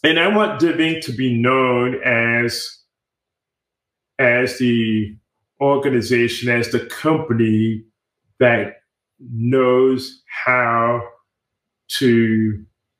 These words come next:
build successful companies founded by underrepresented founders, that we get it right, we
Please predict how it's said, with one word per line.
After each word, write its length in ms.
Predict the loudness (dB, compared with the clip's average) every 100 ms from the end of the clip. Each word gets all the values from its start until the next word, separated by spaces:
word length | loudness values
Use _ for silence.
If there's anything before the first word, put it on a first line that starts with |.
| _ _ _ _ -2
build 320 | 2 4 2
successful 960 | 0 -6 -4 -2 -2 0 0 2 0 -4
companies 1000 | -4 -4 0 0 0 0 0 -2 -8 -12 _ _ _ _ _ _
founded 400 | 0 2 2 0
by 120 | 0 -2
underrepresented 1120 | 0 -2 -2 -2 -2 0 -2 -2 -2 -2 -2
founders, 580 | -2 -2 -4 -8 -12 -4
that 220 | -2 0
we 260 | 2 0 2
get 180 | 2 4
it 140 | 2 -2 -16 -20 -8
right, 640 | 0 2 4 2 0 -2
we 460 | 0 0 0 -4